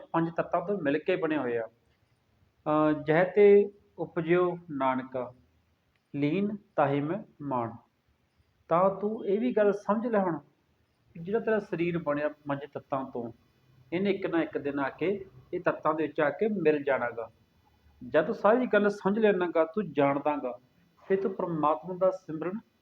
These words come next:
ਕਿਉਂ ਨਹੀਂ ਕਰਦਾ ਹੈਗਾ? ਚ-, ਚੱਲ। "ਕਟ ਕਟ ਮੈਂ ਹਰ ਜੋ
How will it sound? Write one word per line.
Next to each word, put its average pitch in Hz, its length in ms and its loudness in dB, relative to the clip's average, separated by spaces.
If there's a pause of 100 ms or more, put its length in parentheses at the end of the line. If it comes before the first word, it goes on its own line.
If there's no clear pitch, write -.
(280)
ਕਿਉਂ 202 180 0
ਨਹੀਂ 202 140 -2
ਕਰਦਾ 117 340 0
ਹੈਗਾ? 120 280 -6 (3000)
ਚ-, - 60 -6 (760)
ਚੱਲ। 131 340 -2 (1200)
"ਕਟ 165 280 2
ਕਟ 190 300 0
ਮੈਂ 180 300 -4
ਹਰ 143 300 -2
ਜੋ 143 440 -6